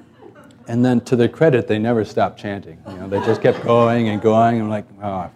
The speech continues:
you know, felt the support of the community. So the thing is, you know, what,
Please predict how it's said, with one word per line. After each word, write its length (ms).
you 60
know, 100
felt 200
the 80
support 420
of 80
the 80
community. 420
So 280
the 160
thing 380
is, 280
you 200
know, 180
what, 340